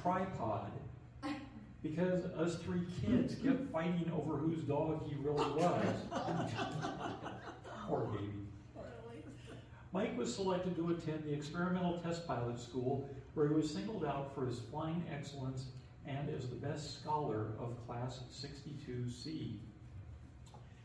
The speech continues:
earning him the prestigious Hans Trophy.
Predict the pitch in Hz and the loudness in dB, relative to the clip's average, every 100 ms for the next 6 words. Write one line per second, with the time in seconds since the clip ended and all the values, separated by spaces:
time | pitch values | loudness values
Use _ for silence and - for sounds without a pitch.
0 | - 143 165 170 143 - - - 117 - | -10 -2 2 4 4 4 0 0 0 0
1 | 180 175 127 131 - - 170 170 - - | 0 2 2 2 -2 -4 -2 0 -2 -6
2 | - - 123 107 110 | -12 -4 -2 0 -2